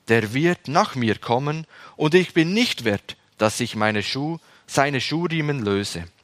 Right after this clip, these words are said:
Das geschah in Bethanien, jenseits des Jordans, wo Johannes taufte. Am nächsten Tag sieht Johannes, dass Jesus zu ihm kommt, und er spricht, siehe, das ist Gottes Lamm,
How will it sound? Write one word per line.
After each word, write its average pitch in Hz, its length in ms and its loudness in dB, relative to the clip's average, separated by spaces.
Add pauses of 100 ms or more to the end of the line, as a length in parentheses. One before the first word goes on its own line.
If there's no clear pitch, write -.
(760)
Das 104 260 2
geschah 117 360 2
in 123 160 -4
Bethanien, 147 680 -2 (260)
jenseits 131 680 0
des - 220 -6
Jordans, 127 580 -2
wo 101 160 -6
Johannes 98 540 -4
taufte. 90 560 -2 (1040)
Am 135 160 4
nächsten 165 400 0
Tag 147 340 4
sieht - 240 -2
Johannes, 147 480 2
dass - 360 0 (500)
Jesus 175 440 2
zu 143 140 -2
ihm 117 220 0
kommt, 101 340 -2
und 123 140 0
er 170 80 6
spricht, - 600 -2 (600)
siehe, 170 540 2 (180)
das 214 500 2
ist - 240 0
Gottes 175 440 2
Lamm, 147 340 2